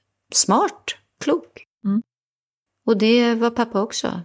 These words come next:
Speaker 1: Alltså, de var ju otroligt duktiga personer.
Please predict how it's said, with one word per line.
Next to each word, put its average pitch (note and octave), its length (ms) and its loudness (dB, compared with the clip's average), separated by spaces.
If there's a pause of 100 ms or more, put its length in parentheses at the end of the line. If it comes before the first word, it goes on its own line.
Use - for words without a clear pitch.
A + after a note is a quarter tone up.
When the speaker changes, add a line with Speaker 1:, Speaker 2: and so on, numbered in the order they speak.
(180)
Speaker 1:
Alltså, G#3+ 200 0
de A#3 140 2
var A3+ 80 4
ju B3 80 6
otroligt G#3+ 640 0
duktiga A3+ 580 -4
personer. - 840 -6